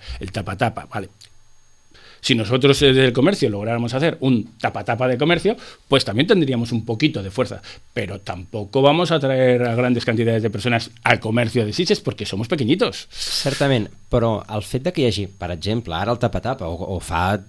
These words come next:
Speaker 2: tres setmanes o dues que hi ha hagut, eh, la Fira del Patchwork, o després l'Scrapbook, aquesta gent també, eh, beneficia el comerç de Sitges. O no?
Speaker 1: Es curioso,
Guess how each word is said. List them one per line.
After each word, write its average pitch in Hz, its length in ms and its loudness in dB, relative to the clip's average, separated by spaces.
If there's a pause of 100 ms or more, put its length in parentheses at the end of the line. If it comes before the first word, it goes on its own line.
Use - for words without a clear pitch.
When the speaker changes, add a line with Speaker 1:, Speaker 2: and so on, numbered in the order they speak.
Speaker 2:
tres 92 300 -4
setmanes 110 480 0
o 110 80 -2
dues 127 320 0
que - 80 -6
hi 104 80 0
ha 98 80 -2
hagut, 123 240 -2
eh, - 80 -10
la 87 1200 -4
Fira 104 240 -2
del 95 80 -2
Patchwork, 143 540 2
o - 20 -2
després 101 320 -2
l'Scrapbook, 98 640 -4 (720)
aquesta 127 400 0
gent 113 320 -2
també, 110 480 2 (560)
eh, 98 540 0
beneficia 101 640 2
el 78 80 -4
comerç 85 320 -4
de 110 100 -4
Sitges. - 580 -4 (1080)
O 135 100 2
no? 85 160 2 (400)
Speaker 1:
Es - 120 6
curioso, 123 400 2